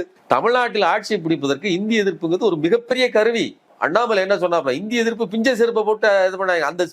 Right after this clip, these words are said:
பிஞ்ச செருப்பை எடுத்து நீங்க திருப்பி அடிச்சிருக்கலாம்ல, அது பெரிய ஒரு லாபகரமான க-, கருவி தானே, அது நீங்க செய்யல. ஆனா என்ன நடந்துகிட்டு இருக்கு பாருங்க, கடந்த மு-, ஒன் ஜனவரியில இருந்தே தொடர்ந்து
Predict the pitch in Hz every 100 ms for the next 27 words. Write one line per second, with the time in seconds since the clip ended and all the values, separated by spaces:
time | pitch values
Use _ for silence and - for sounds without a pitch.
0 | - 226 247 233 185 190 220 214 202 185
1 | 214 233 220 190 190 196 202 208 196 -
2 | _ _ _ - 143 147 190 240 226 190
3 | 160 190 196 196 190 208 196 180 165 175
4 | 190 175 185 123 - _ _ - 139 165
5 | 170 151 151 151 110 - _ _ _ _
6 | _ - 185 151 190 202 156 180 190 175
7 | 151 131 131 131 120 - 147 208 220 220
8 | 165 139 127 127 110 117 135 113 107 143
9 | 226 233 214 151 139 139 127 131 120 101
10 | 123 170 185 139 147 202 202